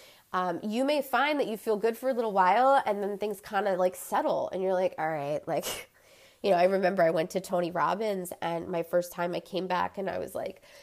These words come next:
"My life is gonna be so different and so amazing." Well, I did all my healing work, but I had no idea how to integrate it. So yeah, for a couple of days I felt okay,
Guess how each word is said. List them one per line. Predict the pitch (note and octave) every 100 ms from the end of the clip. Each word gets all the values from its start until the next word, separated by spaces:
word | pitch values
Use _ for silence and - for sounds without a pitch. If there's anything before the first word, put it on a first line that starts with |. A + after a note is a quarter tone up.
| _
"My | D#4 G#4 G#4 G#4
life | G4
is | G4
gonna | - G4 F#4+
be | G4 F#4+
so | - A4 G#4
different | G#4+ G4+ G#4 G#4
and | F4+ D4+
so | - A4+ G#4+
amazing." | G4+ G4+ G4 F#4 F#4 F4 F4 - - _
Well, | - -
I | A3
did | C4
all | C#4
my | A3+
healing | F#3+ - A4+ C4
work, | F#3 G3
but | A3
I | G#3+
had | C4
no | B3 G3+ G#3+
idea | C#4 C#4 B3+
how |
to | B3 -
integrate | A3+ G4 G3 D3 F2+
it. | G#2 -
So | - - G#3
yeah, | G#3 A#3 -
for | - F#3+
a |
couple | F#3+ G3+ G3+
of | A3
days | F#3 F#3+
I | F3+
felt | F3 - F#3 - -
okay, | F#3+ - F3 E3+ F#3+